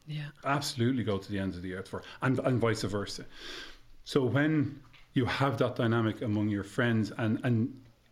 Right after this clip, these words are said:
Speaker 2: either you are, s-, some people are naturally just better listeners.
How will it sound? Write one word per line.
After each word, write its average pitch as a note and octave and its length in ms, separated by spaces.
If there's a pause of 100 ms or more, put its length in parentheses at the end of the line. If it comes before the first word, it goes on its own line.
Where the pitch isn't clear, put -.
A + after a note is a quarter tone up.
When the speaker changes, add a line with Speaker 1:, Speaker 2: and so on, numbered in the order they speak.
(260)
Speaker 2:
either B2 220
you B2 260
are, A#2 140 (200)
s-, - 220 (720)
some F3 260
people E3+ 300
are A#2+ 160
naturally A2+ 540
just G2 220
better G2 220
listeners. F2+ 460